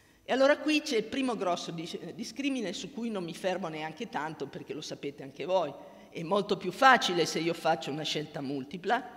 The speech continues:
perché l'altro deve solo riconoscere.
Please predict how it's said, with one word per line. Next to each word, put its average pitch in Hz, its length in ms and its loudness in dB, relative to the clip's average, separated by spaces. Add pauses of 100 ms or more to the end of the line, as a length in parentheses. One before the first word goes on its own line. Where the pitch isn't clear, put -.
(240)
perché 190 220 -4
l'altro 196 320 6
deve 160 220 -2
solo 165 320 0
riconoscere. 180 1160 -4